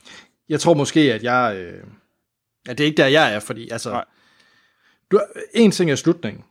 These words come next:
Speaker 1: som man så kan diskutere, om det, om for meget bliver fortalt eller ej. Øh, det synes jeg faktisk ikke, det gjorde, fordi for det første, altså, det var ikke noget, det kom bag på mig, at det var sådan, det, det var.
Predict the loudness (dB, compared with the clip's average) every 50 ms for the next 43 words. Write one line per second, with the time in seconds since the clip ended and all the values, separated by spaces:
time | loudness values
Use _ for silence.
0 | _ _ -8 -6 -4 -4 -4 -4 -2 -2 -2 -4 -4 -6 -8 -8 -6 2 4 6
1 | 6 6 4 0 -4 -6 -6 -6 -6 -6 -8 -10 -12 -14 -14 -14 -18 -18 -14 -12
2 | -12 -12 -10 -8 -6 0 2 2 2 2 2 -2 -4 -4 0 2 2 2 2 -2
3 | -4 -4 -2 -2 -2 -2 -4 -6 -10 -16 -20 _ _ _ _ -10 -8 -8 -6 -6
4 | -6 -8 -8 -8 -10 -10 -10 -12 -14 -14 -16 -18 -20 _ _ _ _ _ _ -20
5 | -20 -20 -20 -20 -4 0 0 2 2 2 2 2 2 2 2 2 0 0 -2 -6
6 | -8 -8 -12 -12 -12 -12 -10 -8 -8 -6 -6 -8 -4 -2 0 -2 -2 -4 -8 -12
7 | -10 -10 -8 -4 0 2 2 2 2 2 0 0 0 -2 -2 -2 0 2 2 2
8 | 2 2 -2 -6 -6 -8 -10 -10 -12 -14 _ _ _ _ -16 -12 -12 -10 -10 -8
9 | -10 -10 -10 -12 -16 -16 -16 -14 -14 -14 -14 -16 -18 -20 _ _ _ _ _ _
10 | _ _ -20 -20 -20 _ _ _ _ _ _ _ _ _ -4 -2 0 0 -2 -2
11 | -4 -8 _